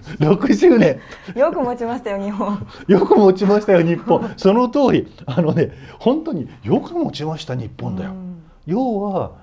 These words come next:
Speaker 1: あの、冷戦中は、あの、アメリカの同盟、日米同盟の下で、やっぱり日本はほら、アメリカの同盟国ですって言っとけばよかった。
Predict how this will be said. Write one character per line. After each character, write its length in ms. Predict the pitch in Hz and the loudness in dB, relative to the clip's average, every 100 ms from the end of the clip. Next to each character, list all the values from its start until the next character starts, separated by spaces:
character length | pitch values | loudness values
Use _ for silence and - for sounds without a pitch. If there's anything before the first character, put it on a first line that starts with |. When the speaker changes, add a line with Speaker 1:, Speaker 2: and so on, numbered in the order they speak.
| - - | -20 -16
Speaker 1:
あ 120 | 107 | -12
の、 100 | 107 | -6
冷 260 | 110 226 285 | 0 0 0
戦 340 | 294 294 294 | -2 -4 -4
中 280 | 277 269 269 | -8 -4 -4
は、 400 | 269 277 180 113 - - | -2 -2 -2 -4 -10 -12
あ 120 | 110 | -6
の、 400 | 117 113 107 107 | -4 -4 -6 -6
ア 60 | 117 | -2
メ 140 | 180 | 2
リ 140 | 254 277 | 4 4
カ 160 | 269 | 2
の 300 | 254 254 247 | 4 4 4
同 260 | 190 214 226 | 4 2 4
盟、 380 | 240 247 240 240 | 2 2 0 0
日 360 | 156 156 - | -2 -2 -2
米 160 | 233 254 | 0 2
同 200 | 254 269 | 4 4
盟 160 | 233 170 | 4 2
の 120 | 143 | 0
下 280 | 143 151 143 | -2 -2 0
で、 380 | 143 131 98 - - - - | 2 4 2 -2 -18 -20 -2
や 140 | 156 | 0
っ 20 | 160 | 2
ぱ 180 | 240 | 2
り 140 | 220 165 | 2 2
日 100 | 131 | 0
本 340 | 139 240 233 | 0 0 2
は 140 | 160 113 | 0 0
ほ 100 | 110 | 0
ら、 140 | 104 | 0
ア 40 | |
メ 140 | 123 180 | 0 0
リ 100 | 202 | 0
カ 140 | 226 | 0
の 180 | 220 190 | 0 0
同 200 | 170 202 | 0 2
盟 180 | 226 233 | 2 2
国 240 | 233 185 | 0 -2
で 80 | 131 | -4
す 120 | - - | -6 -8
っ 20 | |
て 0 | |
言 80 | 131 | -8
っ 20 | |
と 140 | - 170 | -4 0
け 80 | |
ば 80 | 170 | 2
よ 60 | 139 | 2
か 100 | 143 | 0
っ 80 | 143 | -4
た。 160 | - | -8